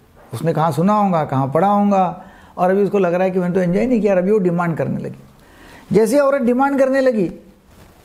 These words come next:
तो ये और tension में आ गया, और जो भी हो रहा था time, उससे भी कम time हो गया, जल्दी discharge होना चालू हो गया। तो उसका इलाज करना होगा। तो क्या है कि कारण मैं भी बता रहा हूँ कि जल्दी discharge होता है, उसके कारण क्या है।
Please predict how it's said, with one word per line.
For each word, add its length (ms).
तो 80
ये 160
और 260
tension 340
में 120
आ 100
गया, 200
और 140
जो 220
भी 120
हो 160
रहा 180
था 100
time, 280
उससे 220
भी 100
कम 220
time 220
हो 80
गया, 140
जल्दी 220
discharge 360
होना 120
चालू 200
हो 60
गया। 160
तो 80
उसका 220
इलाज 360
करना 240
होगा। 240
तो 80
क्या 160
है 120
कि 200
कारण 260
मैं 200
भी 80
बता 200
रहा 100
हूँ 160
कि 200
जल्दी 340
discharge 400
होता 120
है, 40
उसके 200
कारण 380
क्या 120
है। 140